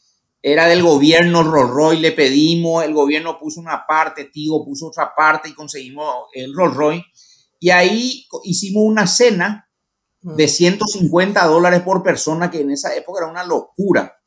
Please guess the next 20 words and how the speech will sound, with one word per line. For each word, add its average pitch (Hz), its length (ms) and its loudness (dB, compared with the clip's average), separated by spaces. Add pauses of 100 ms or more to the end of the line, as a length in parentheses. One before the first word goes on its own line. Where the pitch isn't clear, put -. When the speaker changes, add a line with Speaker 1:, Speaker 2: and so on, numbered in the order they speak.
(300)
Speaker 2:
Mm. 156 220 -14
Speaker 1:
Hicimos 165 380 -2
el 170 140 -20
Yacht - 280 -20 (120)
Club - 260 -12
y, 165 260 -8
y 135 140 -14
tuvimos 165 380 2
mil 220 260 2
doscientas 190 560 0
personas. 113 640 -8 (540)
Eh, 123 540 2
y 135 100 2
ahí 139 160 4
se 180 120 -2
sorteó 156 480 2
el 151 100 2
Rolls 139 220 2
Royce, 107 320 0
que, 104 480 -6